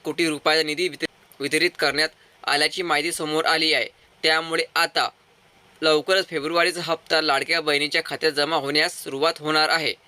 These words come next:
तर बघा, सोमवारपासून म्हणजे तीन मार्चपासून फरवरीचा हप्ता लाभार्थी महिलांच्या बँक खात्यात जमा होण्यास सुरुवात होऊ शकते, अशी माहिती समोर येत आहे. त्यामुळे आता या महिन्यात फेब्रुवारीचे दीड हजार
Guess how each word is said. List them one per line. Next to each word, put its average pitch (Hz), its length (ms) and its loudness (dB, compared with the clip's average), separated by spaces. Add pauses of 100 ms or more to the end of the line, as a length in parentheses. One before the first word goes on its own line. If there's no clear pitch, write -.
(1080)
तर - 40 -2
बघा, 143 240 2 (260)
सोमवारपासून 160 840 0
म्हणजे 156 240 0 (100)
तीन 170 160 0
मार्चपासून 165 680 0
फरवरीचा 160 540 2
हप्ता 165 280 0
लाभार्थी 139 460 0
महिलांच्या 151 540 0 (360)
बँक 143 360 0
खात्यात 156 240 -2
जमा 139 260 -2
होण्यास 156 340 0
सुरुवात 156 280 0
होऊ 156 220 -4
शकते, 156 480 0 (320)
अशी 196 260 2
माहिती 170 400 0 (220)
समोर 175 400 2
येत 165 160 0
आहे. 127 100 0 (460)
त्यामुळे 170 420 2
आता 160 240 0
या 139 260 2
महिन्यात 156 420 0 (320)
फेब्रुवारीचे 160 480 0
दीड 156 200 0
हजार 131 300 0